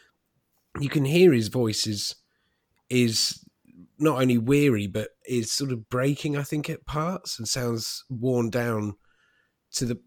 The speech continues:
to a point. And actually, I was looking, it's, uh, uh, 'cause I, I was reading a story about the album being made, and obviously the whole, the whole tragic circumstances sort of around it. And apparently he had, um, a really b-, brutal throat infection while it was being made as well, from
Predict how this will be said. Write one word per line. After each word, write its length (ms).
to 140
a 40
point. 280
And 100
actually, 260
I 40
was 120
looking, 220
it's, 140
uh, 340
uh, 80
'cause 220
I, 60
I 180
was 160
reading 240
a 20
story 340
about 320
the 120
album 200
being 200
made, 220
and 100
obviously 240
the 80
whole, 280
the 80
whole 180
tragic 360
circumstances 880
sort 220
of 60
around 380
it. 120
And 100
apparently 300
he 80
had, 320
um, 600
a 80
really 280
b-, 180
brutal 520
throat 340
infection 520
while 120
it 60
was 80
being 160
made 220
as 100
well, 180
from 360